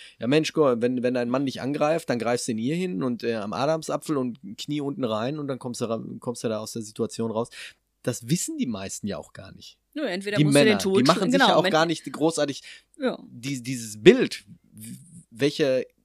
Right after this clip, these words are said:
Speaker 1: Tortur durchlebt diese Frau seit Jahren oder seit Monaten oder s-, seit einer gewissen Zeit,
Speaker 2: Ja, richtig.
Speaker 1: ne?
Speaker 2: Das ist ja nicht, du kommst zu deinem, äh, Freund und der fängt auf einmal an, dich zu schlagen. Das
Speaker 1: Ja,
Speaker 2: wird ja so
Speaker 1: das
Speaker 2: nicht
Speaker 1: baut sich
Speaker 2: passieren.
Speaker 1: irgendwann auf.
Speaker 2: Und dann ist noch das Nächste, wenn ich mich dann wehre,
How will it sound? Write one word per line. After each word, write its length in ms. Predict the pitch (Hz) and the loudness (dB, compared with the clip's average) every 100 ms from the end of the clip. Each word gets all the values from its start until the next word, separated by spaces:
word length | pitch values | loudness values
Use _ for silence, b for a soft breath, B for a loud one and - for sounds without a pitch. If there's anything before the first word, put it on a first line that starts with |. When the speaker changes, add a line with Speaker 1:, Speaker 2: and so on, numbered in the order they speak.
| _ _ _ _ _ _ _ _ - | _ _ _ _ _ _ _ _ -2
Speaker 1:
Tortur 680 | 139 123 - 202 226 123 - _ _ _ _ _ _ _ | 0 0 -4 -2 0 0 0 _ _ _ _ _ _ _
durchlebt 600 | 117 117 - 113 120 117 | -10 -8 -4 0 0 0
diese 200 | 113 98 | -6 -8
Frau 300 | 90 - 82 | -10 -12 -12
seit 260 | 85 95 87 | -10 -12 -10
Jahren 400 | 98 92 95 - | -10 -8 -10 -14
oder 200 | 82 90 | -18 -16
seit 180 | 90 80 | -16 -12
Monaten 420 | 98 104 90 - | -10 -10 -10 -16
oder 160 | 87 87 | -18 -18
s-, 140 | - 71 | -18 -16
seit 160 | 92 | -16
einer 100 | 95 | -16
gewissen 340 | 92 104 - - | -18 -20 -20 -16
Zeit, 120 | 156 | -16
Speaker 2:
Ja, 60 | |
richtig. 240 | 165 - 160 | -16 -16 -14
Speaker 1:
ne? 40 | |
Speaker 2:
Das 100 | - | -8
ist 40 | 156 | -4
ja 80 | 180 | -2
nicht, 180 | 196 | -4
du 60 | 175 | -6
kommst 280 | - 180 - | -6 -6 -6
zu 60 | |
deinem, 320 | 165 156 156 151 | -6 -6 -8 -12
äh, 280 | 147 147 | -14 -16
Freund 320 | 156 - 165 185 | -16 -10 -8 -8
und 60 | |
der 80 | 160 | -10
fängt 240 | - 175 165 | -8 -8 -10
auf 180 | - | -10
einmal 240 | 151 180 180 | -10 -8 -10
an, 120 | 175 | -10
dich 140 | 170 | -14
zu 100 | - | -16
schlagen. 440 | 170 220 254 160 - | -12 -10 -8 -10 -14
Das 260 | 151 - _ | -18 -20 _
Speaker 1:
Ja, 220 | - 190 | -16 -12
Speaker 2:
wird 100 | 185 | -10
ja 140 | 165 156 | -10 -10
so 80 | |
Speaker 1:
das 60 | 170 | -10
Speaker 2:
nicht 120 | 180 | -10
Speaker 1:
baut 140 | 196 185 | -8 -6
sich 60 | |
Speaker 2:
passieren. 320 | 180 247 208 | -6 -4 -4
Speaker 1:
irgendwann 100 | 151 | -4
auf. 260 | 160 - - | -8 -10 -12
Speaker 2:
Und 200 | - 196 | -8 -6
dann 140 | 175 170 | -6 -6
ist 180 | 170 180 | -10 -12
noch 100 | 156 | -10
das 200 | 156 - | -10 -6
Nächste, 380 | 247 269 180 | -6 -6 -8
wenn 120 | 160 160 | -8 -8
ich 140 | 156 | -10
mich 140 | 156 | -16
dann 240 | - 147 147 | -14 -12 -6
wehre, 380 | 262 190 160 | -4 -6 -10